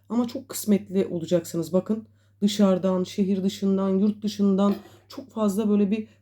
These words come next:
parasal anlamda kariyerle, işle alakalı çok fazla, e, sizin, e, kısmetleriniz ayağınıza gelecek.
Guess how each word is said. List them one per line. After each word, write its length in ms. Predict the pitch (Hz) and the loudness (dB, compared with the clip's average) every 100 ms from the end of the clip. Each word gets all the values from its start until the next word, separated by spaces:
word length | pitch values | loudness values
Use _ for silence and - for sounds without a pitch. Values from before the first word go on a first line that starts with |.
| - | -4
parasal 420 | 185 190 262 247 | 0 2 2 4
anlamda 520 | 208 196 185 180 175 | 4 4 2 0 0
kariyerle, 540 | 175 190 202 214 202 - | 0 2 4 4 2 0
işle 280 | 240 - | -6 -4
alakalı 580 | 185 180 175 - 190 233 - _ _ | 0 0 -2 -2 -2 -2 -8 _ _
çok 220 | - 277 | -8 -8
fazla, 520 | - 214 185 180 240 - _ - | 0 0 2 0 -2 -4 _ -10
e, 320 | - 190 185 180 | -2 2 2 0
sizin, 460 | - 208 220 240 - _ _ _ | 0 2 2 0 -4 _ _ _
e, 140 | 185 - | -12 -10
kısmetleriniz 680 | - - 202 202 196 208 | -4 2 2 4 2 4
ayağınıza 460 | 185 185 180 185 185 | 4 2 2 2 2
gelecek. 520 | 175 160 147 165 - | 0 -2 -4 -6 -12